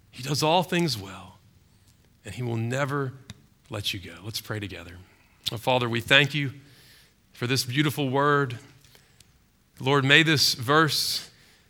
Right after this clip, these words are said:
mean even more to us than it already does. Lord, may we have grace to believe it anew and afresh every day. Lord, you know our sinful hearts. You know how prone we are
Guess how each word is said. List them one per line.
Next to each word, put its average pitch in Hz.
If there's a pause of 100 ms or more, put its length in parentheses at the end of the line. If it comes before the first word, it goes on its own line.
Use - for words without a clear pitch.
(400)
mean 170
even 151
more 147
to 143
us 147
than 127
it 123
already 131
does. 127
Lord, 143
may 151
we 160 (380)
have 139
grace 147
to -
believe 135
it - (460)
anew 156
and 139
afresh 147
every 135
day. 135 (800)
Lord, 143
you 160
know 165
our 135
sinful 151
hearts. - (960)
You 123
know 151
how 147
prone 170
we 156
are 139